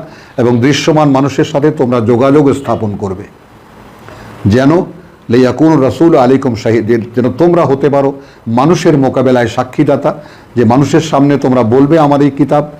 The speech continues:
এবং কিয়ামতের দিন আমি যেন যা-, বা যেন এটা দেখতে পারি যে কা-,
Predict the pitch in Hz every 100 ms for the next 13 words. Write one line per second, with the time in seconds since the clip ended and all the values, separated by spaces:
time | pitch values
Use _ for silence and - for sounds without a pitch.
0 | - - - 123 123 147 151 156 156 151
1 | 151 160 - 135 139 135 123 131 101 120
2 | 117 110 - - - 117 117 113 123 -
3 | 175 165 170 175 - - 127 113 139